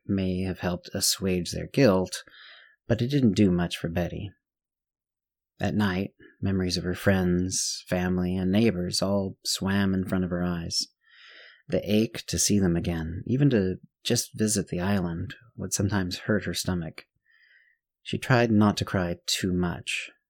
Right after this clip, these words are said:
She wanted them to relax, to think she wasn't thinking of escape.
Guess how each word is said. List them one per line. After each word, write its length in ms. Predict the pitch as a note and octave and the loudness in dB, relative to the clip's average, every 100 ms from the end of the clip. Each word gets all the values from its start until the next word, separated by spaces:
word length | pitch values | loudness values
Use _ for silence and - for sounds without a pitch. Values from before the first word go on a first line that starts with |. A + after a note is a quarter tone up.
| _ | _
She 180 | - - | -8 -4
wanted 400 | G#2 B2+ C#3 G2+ | 2 4 4 2
them 220 | G2+ F2+ | 2 2
to 100 | F2 | 0
relax, 720 | E2+ E2+ E2+ E2 - - - | -4 -2 -2 -4 -6 -8 -8
to 80 | - | -8
think 400 | - A#2+ G#2+ E2 | 0 4 2 0
she 200 | - - | -8 -6
wasn't 340 | F2+ F#2 F#2 - | -4 -2 -2 0
thinking 400 | A#2+ - E2+ E2 | 0 0 -4 -6
of 140 | F2 | -6
escape. 420 | - - G2 C#2+ | -4 -2 -2 -4